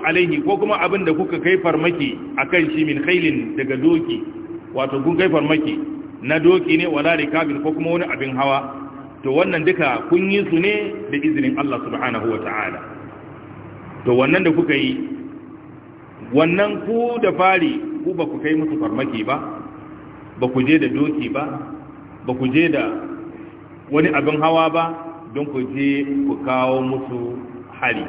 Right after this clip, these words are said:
Amma, "Walakin Allah yusallitu rusulahu ala man yasha."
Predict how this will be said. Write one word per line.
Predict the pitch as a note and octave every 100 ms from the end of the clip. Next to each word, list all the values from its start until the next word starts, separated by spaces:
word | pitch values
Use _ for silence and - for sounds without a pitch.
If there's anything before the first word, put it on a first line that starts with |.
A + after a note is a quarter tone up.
| - - - - - - - -
Amma, | B2 B2+ D3+ D#3 C#3+ A2+
"Walakin | A#2+ C3 B2+ C#3+ C3
Allah | B2+ B2+
yusallitu | A#2 A#2 C#3 C3+ B2+ A2+ A2+
rusulahu | C#3 B2+ A#2 A#2
ala | A2 G2+
man | G#2 G2
yasha." | F#2+ -